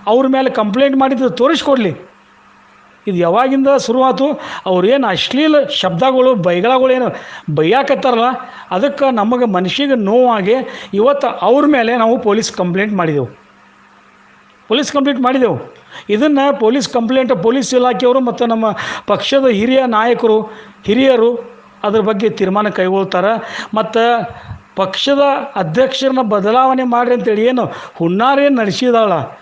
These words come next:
ಈ ಹೆಣ್ಮಗಳು, ಮಹಾತಾಯಿ ಹೆಣ್ಮಗಳು, ಮಹಾತಾಯಿ ಹೆಣ್ಮಗಳು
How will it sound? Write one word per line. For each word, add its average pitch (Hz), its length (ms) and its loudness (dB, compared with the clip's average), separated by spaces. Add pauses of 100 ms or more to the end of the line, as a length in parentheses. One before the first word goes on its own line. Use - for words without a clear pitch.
(220)
ಈ 185 120 0
ಹೆಣ್ಮಗಳು, 185 720 0 (500)
ಮಹಾತಾಯಿ 226 540 0
ಹೆಣ್ಮಗಳು, 190 760 0 (260)
ಮಹಾತಾಯಿ 214 480 0
ಹೆಣ್ಮಗಳು 190 680 -2